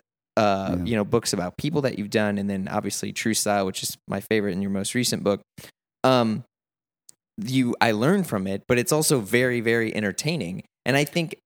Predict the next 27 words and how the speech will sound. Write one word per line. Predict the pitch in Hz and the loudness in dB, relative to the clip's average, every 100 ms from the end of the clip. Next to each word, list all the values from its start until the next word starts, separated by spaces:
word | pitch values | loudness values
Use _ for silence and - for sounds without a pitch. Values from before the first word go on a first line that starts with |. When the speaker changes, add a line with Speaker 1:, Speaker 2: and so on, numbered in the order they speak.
| _ | _
Speaker 2:
in, | 139 131 - _ - - | -2 0 -2 _ -12 0
from | 135 | 2
my | 127 131 | 4 2
background | 117 113 113 113 107 104 104 | 4 2 2 -2 0 0 -2
of | - 95 92 90 - _ _ _ _ - | 0 0 0 -4 -10 _ _ _ _ -4
trying | - 110 104 | 0 0 0
to | 98 | 0
be | 101 | -2
some | 92 101 | -2 -2
sort | - 101 | 0 0
of | 92 - | 0 0
armchair | 104 104 101 98 95 | 0 0 0 0 0
historian | 92 - 101 101 95 92 | 0 0 0 0 0 -2
with, | 92 90 | -4 -4
like, | 92 85 85 - _ _ - | -4 -4 -4 -10 _ _ -6
you | 104 | -2
know, | 90 | 0
World | 85 101 107 | 2 2 2
War | 98 95 | 2 0
Two | 90 - 185 | 0 0 2
era | 98 101 95 | 4 2 2
stuff, | - 98 95 - _ - | 0 -2 -2 -6 _ 6
Speaker 1:
Mm-hmm. | 131 101 110 | 6 8 6
Speaker 2:
it's | 135 - - - _ _ _ _ - | 4 2 -2 -8 _ _ _ _ -12
not | 127 143 160 180 214 _ | -4 0 2 2 0 _
very | 127 123 139 143 143 135 135 127 - | -12 -2 2 4 2 2 0 0 0
entertaining | 127 131 120 - 135 120 95 95 101 | 2 2 2 0 0 2 0 -2 -4